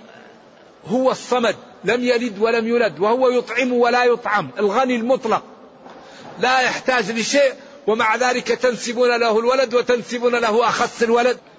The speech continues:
إذن هذا جور في جور في جور. أيمسكه على هون، على كراهية وهوان عليه، أم يدسه يقتله حيا في التراب؟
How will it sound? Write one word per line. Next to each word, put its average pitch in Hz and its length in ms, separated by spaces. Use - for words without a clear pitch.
إذن 180 240
هذا 170 500
جور 202 440
في 180 140
جور 226 320
في 170 180
جور. 170 280
أيمسكه 214 840
على 185 240
هون، 180 420
على 190 360
كراهية 180 600
وهوان 202 480
عليه، 208 380
أم 214 180
يدسه 214 640
يقتله 208 580
حيا 208 340
في 165 140
التراب؟ 196 440